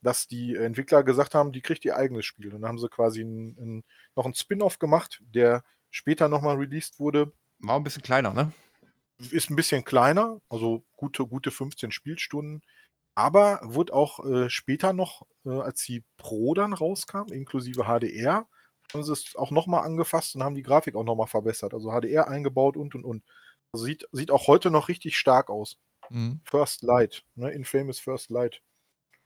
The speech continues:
Speaker 1: Wenn du zu wenig Zeit hast, das normale Infamous mal zu spielen, First Light ist ein Blick wert.
Speaker 2: Also wenn du wenig Zeit hast, nimmst du lieber das First Light, weil das weniger
Speaker 1: <laughs>
Speaker 2: Spielstunden hat. Ist aber genauso gut, ja.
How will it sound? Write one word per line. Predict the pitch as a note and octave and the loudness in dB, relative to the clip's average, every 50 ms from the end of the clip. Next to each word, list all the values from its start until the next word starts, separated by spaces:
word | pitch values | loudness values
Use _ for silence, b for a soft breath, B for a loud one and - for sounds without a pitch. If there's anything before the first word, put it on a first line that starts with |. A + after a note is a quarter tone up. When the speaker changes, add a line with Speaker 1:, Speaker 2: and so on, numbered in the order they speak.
| _ _ _ _ - | _ _ _ _ 0
Speaker 1:
Wenn | - C3+ C#3 C#3 | 2 2 2 2
du | C3 C3+ C3+ C3+ C3+ C3+ _ _ _ _ _ _ _ _ - - | -2 0 0 0 0 0 _ _ _ _ _ _ _ _ -8 -4
zu | C3 A#2+ | 2 2
wenig | D3 E3 F3 - | 4 4 2 2
Zeit | - - D3+ D3+ D#3+ | 6 8 8 10 10
hast, | D#3+ D3+ - | 8 4 4
das | B2+ - - | 0 0 0
normale | B2+ A#2+ A#2+ C3 D3+ F3+ F#3+ D#3+ | 0 2 2 4 2 2 2 0
Infamous | D3+ C#3+ - - D#3 D#3 D3+ - | -2 -4 -4 -4 -4 -4 -4 -4
mal | C#3+ C#3 - | -4 -4 -4
zu | - C3+ | -4 -12
spielen, | - - - D3 D3 D3 C#3+ C#3 | -12 -10 -8 -6 -4 -4 -4 -4
First | - - C3+ - - - | -2 -2 -2 -2 0 0
Light | A#2 B2 C3+ C3+ - | 2 2 2 2 0
ist | A#2 - - | -8 -10 -8
ein | - B2+ B2 A#2+ | -8 -8 -8 -8
Blick | B2 B2+ B2+ - | -8 -8 -8 -4
wert. | B2 A#2+ B2 A2 - _ _ _ _ _ _ _ _ _ _ _ _ _ _ _ _ _ _ _ _ _ _ _ _ _ _ _ - | -2 -2 -2 -2 -4 _ _ _ _ _ _ _ _ _ _ _ _ _ _ _ _ _ _ _ _ _ _ _ _ _ _ _ -14
Speaker 2:
Also | - G#2+ G2+ G2+ | -12 -12 -8 -6
wenn | A2 A2+ | -4 -2
du | C3+ B2 G2+ G2 | -2 -2 0 0
wenig | A2 A#2+ C#3 C3 - | 0 0 0 -2 -4
Zeit | - B2 A#2 B2 - | -2 -2 -2 0 0
hast, | C3 B2 - - | -4 -4 -2 -4
nimmst | B2 B2 A#2+ - | -6 -6 -6 -6
du | B2 | -8
lieber | A#2+ A#2+ C3 B2 | -6 -6 -6 -6
das | A#2 A#2 - | -8 -8 -12
First | - - A2 G#2+ G#2+ - - | -10 -8 -6 -6 -8 -8 -8
Light, | - F2 G2 G#2+ C#3+ C3+ | -6 -6 -4 -4 -4 -4
weil | G2+ G2+ | -4 -4
das | G2 G#2+ - - | -4 -6 -6 -6
weniger | A2 G#2+ A2 G#2+ A2 G#2+ | -6 -6 -6 -6 -8 -8
Speaker 1:
<laughs> | |
Speaker 2:
Spielstunden | - - - B2 A#2 - - A#2+ A#2 | -8 -6 -6 -6 -4 -4 -4 -2 -2
hat. | A#2 A#2 | -2 -2
Ist | - C#3+ - | -2 -4 -2
aber | C3+ C3+ A#2+ | 0 0 2
genauso | B2 B2+ B2+ C3+ C3+ A#2 A#2 A#2+ | 2 2 2 0 0 0 -2 -4
gut, | A2+ A#2+ B2 B2+ A#2+ | -4 -4 -8 -8 -6
ja. | - A2+ A#2 C3+ | -4 -4 -4 -4